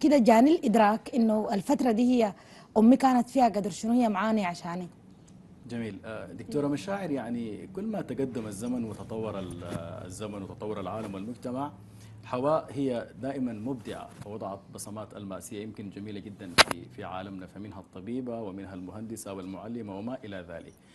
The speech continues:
Speaker 2: ال-، الأم العاملة، آه، في كثير من المجتمعات الأمهات عاملات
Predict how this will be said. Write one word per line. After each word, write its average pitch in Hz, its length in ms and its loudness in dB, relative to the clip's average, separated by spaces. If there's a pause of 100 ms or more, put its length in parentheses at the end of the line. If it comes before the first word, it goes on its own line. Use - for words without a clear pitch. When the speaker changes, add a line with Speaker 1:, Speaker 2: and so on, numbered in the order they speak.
(380)
Speaker 2:
ال-، 117 380 -6
الأم 190 240 -6
العاملة، 101 500 -6 (640)
آه، 98 680 -10
في - 140 -8
كثير 190 260 -6
من 156 60 -4
المجتمعات 117 560 -6
الأمهات 98 500 -10
عاملات 90 420 -10